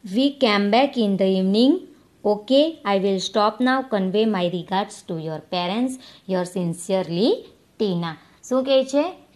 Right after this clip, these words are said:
કે ઓકે, હવે અહીંયા હું મા-, અમે સાંજે પાછા ફર્યા અને હવે હું અહીંયા મારું વર્ણન પૂરું કરું છું. તારા માતા પિતાને મારા વંદન કહેજે.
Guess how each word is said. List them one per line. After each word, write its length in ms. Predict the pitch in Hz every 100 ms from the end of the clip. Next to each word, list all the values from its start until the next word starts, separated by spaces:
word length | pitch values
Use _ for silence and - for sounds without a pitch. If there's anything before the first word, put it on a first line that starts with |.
| _
કે 60 | 214
ઓકે, 380 | 208 208 254 302
હવે 320 | - 202 214
અહીંયા 280 | 208 208 208
હું 180 | 208 202
મા-, 340 | 196 196 190 - - 208
અમે 180 | 202
સાંજે 440 | 196 226 190 185 220
પાછા 380 | 208 160 - 226
ફર્યા 460 | 247 233 254 302 - - -
અને 200 | 214 214
હવે 380 | 214 214 254 277
હું 220 | 196 214
અહીંયા 260 | 214 208 208
મારું 380 | 202 196 196 190
વર્ણન 340 | 190 185 190
પૂરું 360 | 180 185 185 240
કરું 280 | 269 262 269
છું. 260 | 285 294 294 - -
તારા 220 | 233 220
માતા 320 | 208 190 208
પિતાને 440 | 196 196 190 190 202
મારા 320 | 190 185 180
વંદન 480 | 170 170 185 233 254
કહેજે. 580 | 269 262 208 277 320